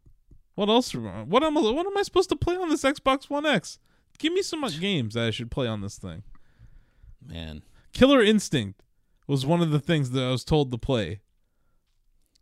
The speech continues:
Speaker 2: A game from twenty thirteen.
Speaker 1: Yeah.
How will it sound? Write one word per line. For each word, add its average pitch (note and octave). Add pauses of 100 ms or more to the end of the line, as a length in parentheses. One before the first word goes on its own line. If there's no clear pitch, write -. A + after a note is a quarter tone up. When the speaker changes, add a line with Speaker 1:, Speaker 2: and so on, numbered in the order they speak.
(140)
Speaker 2:
A G2+
game A2
from G2+
twenty G2
thirteen. F2 (540)
Speaker 1:
Yeah. C3+